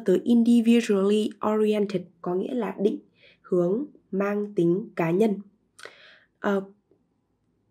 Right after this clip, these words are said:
cụm từ số hai đó là responsive to, có nghĩa là phản ứng nhanh nhạy hoặc là phản ứng nhạy bén với cái gì. Tiếp theo chúng mình có từ hands-on, có nghĩa là thực tế, thực tiễn, áp dụng vào thực tế, thực hành ngay tại chỗ.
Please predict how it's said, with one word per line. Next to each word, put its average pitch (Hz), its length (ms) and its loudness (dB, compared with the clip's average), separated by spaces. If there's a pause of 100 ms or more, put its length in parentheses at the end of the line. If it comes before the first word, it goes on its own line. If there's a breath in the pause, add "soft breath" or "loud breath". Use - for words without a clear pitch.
(180)
cụm 254 200 0
từ 214 140 6
số 208 180 2
hai 262 320 0
đó 196 180 0
là 233 260 0
responsive 240 760 -2 (240)
to, 269 60 2 (200)
có 180 120 -2
nghĩa 185 140 -4
là 226 120 -2
phản 170 380 -4
ứng 185 220 0
nhanh 240 220 2
nhạy 233 140 -2 (100)
hoặc 175 180 -6
là 170 160 -6
phản 165 240 -6
ứng 170 220 0
nhạy 240 220 0
bén 170 260 0
với 170 180 -2
cái 170 180 0
gì. 170 260 2 (840 loud breath)
Tiếp 330 120 2 (160)
theo 285 320 0
chúng 202 140 2
mình 220 200 4
có 180 340 -2
từ 208 180 4
hands-on, 214 720 0
có 180 140 -2
nghĩa 240 200 -6
là 208 300 -4
thực 185 140 -4 (100)
tế, 170 300 -2
thực 208 160 -2 (100)
tiễn, 277 280 0 (380 loud breath)
áp 285 220 -2
dụng 233 260 0
vào 170 420 -6
thực 180 200 -8
tế, 170 340 -2 (400)
thực 190 160 -2
hành 170 240 -2
ngay 196 200 -2
tại - 160 -2
chỗ. 240 320 -2